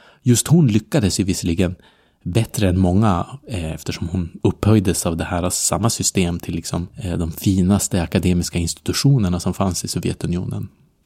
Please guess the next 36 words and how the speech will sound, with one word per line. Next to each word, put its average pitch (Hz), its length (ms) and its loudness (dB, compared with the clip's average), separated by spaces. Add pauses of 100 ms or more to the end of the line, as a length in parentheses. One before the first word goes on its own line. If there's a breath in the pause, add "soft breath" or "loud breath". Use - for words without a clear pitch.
Det 110 260 0
ska 135 140 -2
sägas 104 360 0
kanske - 380 -2
med 92 180 2
viss - 360 -4 (320)
bitterhet 104 760 0
när 98 80 2
man 90 120 0
pratar 98 300 -2
om 92 180 0 (560 soft breath)
den 92 160 0
där 107 200 4
generationen 95 720 2
av 90 60 4
matematiker 92 540 0
som 85 140 -2
hon 90 120 -2
tillhörde 95 520 0
och 90 120 -2
som 90 160 -2
ju 87 60 0
var 87 160 -2
den 90 140 2
generation 87 460 0
som 87 180 -2
följde 101 560 2
efter 113 440 0
på 95 380 0
<laughs> - 60 -4
den 101 220 2
generation 98 500 2
som 90 160 -2
Stalin 123 400 2
hade 87 220 -2
mördat, 104 560 0